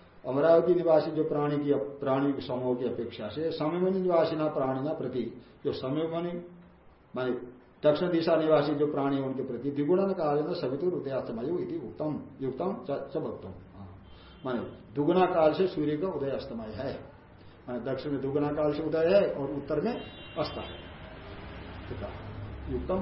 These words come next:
च वक्तुम, ये कहना ठीक है। दर्शनादर्शो द्विगुण काल भावित्वा, दर्शन और दर्शन दु-, दुगुना काल है वहां, क्योंकि पूर्व दिशा में जितना दर्शन था उसके दुगुना काल दर्शन है वहां, और दक्षिण में जितने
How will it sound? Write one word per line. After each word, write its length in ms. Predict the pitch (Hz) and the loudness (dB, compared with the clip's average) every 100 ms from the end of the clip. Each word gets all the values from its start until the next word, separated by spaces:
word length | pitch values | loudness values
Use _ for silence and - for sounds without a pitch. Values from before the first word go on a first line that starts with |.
| 185 | -4
च 40 | 127 | -6
वक्तुम, 340 | 117 - 117 | -6 -6 -8
ये 60 | 123 | -4
कहना 280 | 135 147 | -2 -2
ठीक 260 | 151 151 143 | -2 -2 -2
है। 100 | - - - - - - - - - - - | -4 -10 -14 -14 -14 -14 -14 -14 -14 -6 2
दर्शनादर्शो 880 | 156 170 208 220 214 208 214 214 | 4 6 8 8 8 8 10 12
द्विगुण 200 | 190 190 | 12 10
काल 220 | 185 185 185 | 8 4 6
भावित्वा, 560 | 160 160 160 160 151 120 110 | 6 6 4 2 0 0 0
दर्शन 240 | 156 170 214 | 2 2 2
और 240 | 214 202 | 4 4
दर्शन 300 | 202 196 220 | 4 0 0
दु-, 320 | 185 214 214 | 2 0 0
दुगुना 280 | 196 208 226 | 0 0 0
काल 260 | 226 226 226 | 0 0 0
है 80 | 214 | 0
वहां, 260 | 165 147 - - - 131 - - - - - - - - - | -2 -6 -10 -16 -16 -14 -14 -16 -18 -18 -18 -18 -16 -16 -10
क्योंकि 240 | 127 120 113 - - - | -8 -6 -8 -12 -18 -2
पूर्व 220 | 151 160 | 2 2
दिशा 320 | 165 - 160 | 2 2 4
में 260 | 156 143 123 | 4 2 0
जितना 280 | 139 143 160 | 0 0 0
दर्शन 400 | 156 156 175 156 | 0 -2 -4 -2
था 80 | 185 | 0
उसके 320 | 165 147 - | 0 -2 -4
दुगुना 360 | 139 151 180 185 | 0 2 2 2
काल 220 | 190 190 | 2 2
दर्शन 340 | 185 180 190 | 2 0 0
है 80 | 180 | 0
वहां, 220 | 180 160 - - - - - - - | 0 -2 -8 -12 -14 -14 -14 -12 -6
और 260 | 131 - 151 | 0 4 6
दक्षिण 260 | - 190 | 6 4
में 140 | 196 156 | 4 2
जितने 320 | 165 196 | 0 0